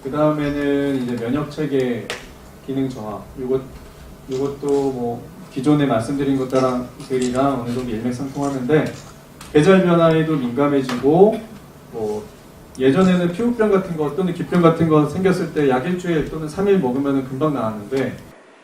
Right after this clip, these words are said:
어느 순간은 약을 뭐 한 달, 두 달을 먹어도 이건 도저히 뭐 잘 낫지도 않고 그러는 경우가 이제 생겨요. 보통 나이 먹은 애들이. 그리고 면역력이 악화돼가지고 감기나 피부병, 기병, 방광염 이런 것들이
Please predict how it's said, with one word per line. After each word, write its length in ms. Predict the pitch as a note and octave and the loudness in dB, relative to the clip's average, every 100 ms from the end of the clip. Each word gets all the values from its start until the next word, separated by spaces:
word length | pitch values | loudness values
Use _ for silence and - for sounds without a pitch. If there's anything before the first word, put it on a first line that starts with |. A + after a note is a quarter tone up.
| - | -6
어느 220 | C3 D3+ | -2 -2
순간은 720 | D3+ F#3 F3+ D#3+ E3 C#3+ - | -2 0 0 2 0 -2 -6
약을 300 | A2+ B2 D#3 | -6 -4 -4
뭐 180 | C3 A#2+ | -4 -8
한 140 | E3+ E3+ | -10 -6
달, 240 | E3+ - | -6 -6
두 80 | - | -6
달을 240 | C#3+ C#3 | -2 -2
먹어도 300 | A#2 A2 A2 A#2 | -4 -8 -10 -10
이건 200 | A2+ A2 | -10 -12
도저히 300 | A#2 A#2+ A#2+ G#2+ | -10 -6 -6 -6
뭐 300 | G#2+ G2+ - - | -12 -16 -20 -20
잘 120 | A#2+ A#2 | -14 -12
낫지도 340 | - C3 B2 | -12 -10 -8
않고 400 | A2+ - - A2 - | -8 -10 -14 -14 -6
그러는 260 | - D#3 D3 | 0 0 0
경우가 300 | C3 A#2+ A2+ | -4 -4 -6
이제 120 | G2 | -6
생겨요. 460 | F#2+ F3 E3+ A#2+ A2+ | -4 -4 -4 -8 -10
보통 200 | - A2 | -14 -14
나이 140 | G2 G#2 | -10 -10
먹은 160 | G#2 G2 G2 F#2+ | -10 -12 -12 -14
애들이. 140 | F#2+ F#2+ - - - - - - | -14 -14 -16 -20 -20 -20 -20 -10
그리고 480 | C3 B2+ B2+ B2 B2 | -6 -2 2 4 2
면역력이 500 | A#2 C3+ D#3 D3+ C#3 A#2+ | 2 4 4 2 2 0
악화돼가지고 880 | A2+ C#3+ C3+ C3 B2+ B2 B2+ B2+ | 2 4 4 4 0 0 0 0
감기나 540 | - A#2 B2 C3+ C3+ B2+ | -2 -4 -2 2 2 2
피부병, 420 | E3+ D#3 D#3 C3+ | -2 -2 -4 -4
기병, 520 | B2 - C3+ C3+ B2+ - - - - | -8 2 4 4 2 -8 -18 -20 -12
방광염 720 | A#2+ B2 C3+ C3 C3 C3 B2 A#2 | -8 2 2 2 0 0 0 -2
이런 180 | C3+ B2+ | -2 -2
것들이 460 | A#2 B2+ D3+ B2 | -6 -6 -6 -6